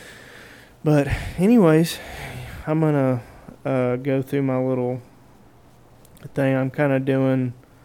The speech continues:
my, um, structure of my show in reverse. Usually I go through my hitters of the day and my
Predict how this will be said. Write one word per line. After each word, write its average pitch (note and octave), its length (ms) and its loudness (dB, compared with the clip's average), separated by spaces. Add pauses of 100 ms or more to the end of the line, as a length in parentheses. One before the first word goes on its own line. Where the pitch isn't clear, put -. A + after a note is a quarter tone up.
(580)
my, B2 440 0
um, A2+ 420 -6 (2000)
structure B2+ 500 -2
of B2 60 -2
my A#2+ 140 0
show B2+ 320 0
in B2 80 -2
reverse. B2 600 -4 (800)
Usually C3 340 0
I B2 100 0
go C3 160 -2
through C3 220 -4
my B2+ 220 -4
hitters C3 320 0
of B2+ 60 -4
the B2 100 -2
day B2+ 380 0
and B2+ 160 -4
my B2 300 -6